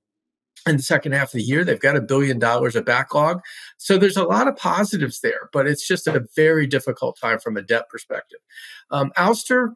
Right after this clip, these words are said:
uh, you know, again, uh, possibly a candidate now to go to a reverse stock split,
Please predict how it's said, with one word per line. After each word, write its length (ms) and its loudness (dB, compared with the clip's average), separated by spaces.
uh, 440 4
you 120 4
know, 100 4
again, 540 2
uh, 60 -6
possibly 580 0
a 60 -6
candidate 420 0
now 260 2
to 100 -12
go 160 2
to 80 2
a 160 0
reverse 420 -2
stock 340 -4
split, 360 -2